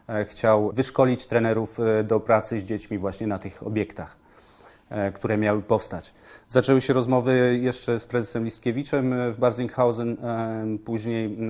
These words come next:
e, zmiana, e, prezesa, e, no i, e, już za kadencji Grzegorza Laty w d-, w siódmego lutego dwutysięcznego dziesiątego roku doszło do podpisania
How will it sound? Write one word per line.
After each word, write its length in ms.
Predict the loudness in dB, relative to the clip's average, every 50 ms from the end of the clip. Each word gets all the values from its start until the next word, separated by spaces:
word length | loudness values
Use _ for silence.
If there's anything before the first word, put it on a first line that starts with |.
| -4 -6
e, 40 |
zmiana, 680 | -6 -6 -6 -4 -2 0 0 0 0 0 0 0 -2 -4
e, 300 | -6 -8 -6 -6 -8 -8
prezesa, 640 | -4 0 0 2 2 2 0 0 0 0 0 -2 -2 -10 -20 -20 -20 -20 _ _ -10
e, 460 | -4 0 2 2 4 4 4 2 2 0
no 220 | 0 0 2 2 2
i, 300 | 2 0 0 -2 -2 -4
e, 360 | -2 -2 -2 0 0 -2 -2 -4 -4 -2
już 220 | -2 -2 -4 -2
za 140 | -2 -2 0
kadencji 400 | 0 0 0 0 -2 -4 -4 -8
Grzegorza 380 | -4 -4 -2 -2 -2 0 0 2
Laty 400 | 4 4 2 2 -2 -6 -6 -6 -8 -14 -20 _ _ _
w 100 | _ -12
d-, 100 | -10 -10
w 160 | -10 -12 -10
siódmego 420 | -6 -4 0 2 2 2 2 2
lutego 380 | 0 0 0 2 2 2 2 2
dwutysięcznego 880 | 0 -2 -8 -10 -10 -14 -16 -14 -12 -8 -6 -6 -6 -4 -4 -2 -2 -2
dziesiątego 460 | -4 -4 -6 -6 -4 -4 -2 0 4
roku 240 | 6 6 4 4 0
doszło 260 | -2 -2 -4 -4 -6
do 80 | -6 -6
podpisania 640 | -6 -8 -10 -10 -8 -4 0 2 2 2 2 -2